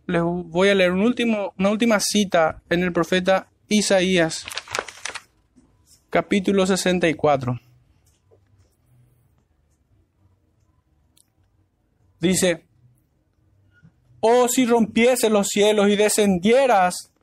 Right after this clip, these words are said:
y tu presencia se escurriese en los montes, y a tu presencia se escurriesen los montes,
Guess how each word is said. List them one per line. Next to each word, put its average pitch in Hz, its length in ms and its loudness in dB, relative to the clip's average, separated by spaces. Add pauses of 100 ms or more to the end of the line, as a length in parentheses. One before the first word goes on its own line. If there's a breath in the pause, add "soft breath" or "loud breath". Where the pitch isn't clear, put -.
(100)
y 220 100 2
tu 240 160 0
presencia 233 840 2 (240 loud breath)
se 240 280 0
escurriese 240 760 2
en 220 100 4
los 208 140 4
montes, 226 580 2 (1200)
y 202 80 2
a 208 80 0
tu 233 100 0
presencia 262 480 2
se 226 120 -2
escurriesen 226 540 0
los 208 120 0
montes, 170 400 -4